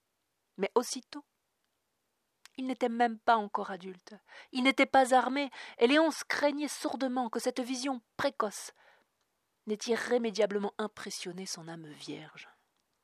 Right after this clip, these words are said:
Et toute l'émotion qu'il avait ressentie, toute l'émotion chaude, en prenant conscience que son fils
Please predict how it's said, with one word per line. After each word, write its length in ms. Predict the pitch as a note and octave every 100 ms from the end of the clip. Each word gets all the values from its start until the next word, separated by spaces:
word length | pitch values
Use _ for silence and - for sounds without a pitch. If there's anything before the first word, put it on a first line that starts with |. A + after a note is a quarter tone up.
| _ _ _ _ _ _ _ _ _ _ _ _ _ _ _
Et 240 | E3+ F3+ -
toute 240 | - -
l'émotion 540 | G#3 G3+ F#3 - A3+ G3+
qu'il 180 | G3
avait 220 | F3+ F#3 E3+
ressentie, 840 | - G3 - F#3+ F3+ - A3 G3 _ _ _ _ _ _ _ -
toute 180 | G#3
l'émotion 520 | G#3+ G#3 A3 - - A3+
chaude, 680 | - - D#4 C4+ G3 G3+ A3 _ _ _ _ _ _ _ _ _ _ _ _ _ _
en 80 | F#3
prenant 320 | - G#3+ A#3
conscience 540 | A#3 C4 B3+ C#4+ C#4+
que 120 | - A#3
son 220 | - B3
fils 300 | - C#4+